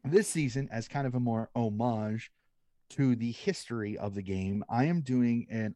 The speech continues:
Australian fan supporter series. I'm trying to find, I am in search as we record now of finding fans from all of the eighteen clubs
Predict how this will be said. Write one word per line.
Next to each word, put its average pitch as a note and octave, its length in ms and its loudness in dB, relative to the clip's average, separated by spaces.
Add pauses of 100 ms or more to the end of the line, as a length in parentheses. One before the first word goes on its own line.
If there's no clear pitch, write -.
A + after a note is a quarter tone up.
Australian G#2 880 2 (460)
fan A#2+ 320 8
supporter G#2+ 520 2
series. G2+ 580 0
I'm G#2 200 0
trying C#3 580 -2
to C#3 80 -2 (200)
find, A2+ 680 0
I G#2+ 140 0
am G2+ 220 -2 (320)
in D#3 480 2
search G#2 500 -2
as B2+ 420 2
we B2 200 2
record A#2 540 0
now G2 400 -4 (340)
of A2 200 4
finding B2+ 360 4
fans G#2 400 0
from F#2+ 220 -6
all A2 280 2
of E3+ 80 0
the D#3+ 200 -2
eighteen A#2 340 -4
clubs G2 420 -4